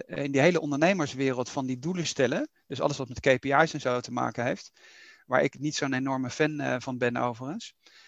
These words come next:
Dat is bijvoorbeeld een element wat, wat Simon Sinek, eh, op heeft gepakt. Eh, dus, dus bij Simon Sinek doet het naar de hand weer hetzelfde met dat Infinite Game. Dus, en dat is altijd hetzelfde. Het zijn, wat jij net ook zei. Dus mensen zijn privé,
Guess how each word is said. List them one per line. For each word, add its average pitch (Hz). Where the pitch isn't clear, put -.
Dat 156
is 185
bijvoorbeeld 160
een 160
element 147
wat, 139
wat 135
Simon 131
Sinek, 165
eh, 131
op -
heeft 127
gepakt. -
Eh, 139
dus, 135
dus 139
bij 143
Simon 151
Sinek 185
doet -
het 160
naar 151
de 147
hand 160
weer 143
hetzelfde 175
met 139
dat 135
Infinite 139
Game. 220
Dus, -
en -
dat 151
is 156
altijd 185
hetzelfde. 151
Het 117
zijn, -
wat 135
jij 160
net 160
ook 160
zei. 120
Dus -
mensen 160
zijn 147
privé, 139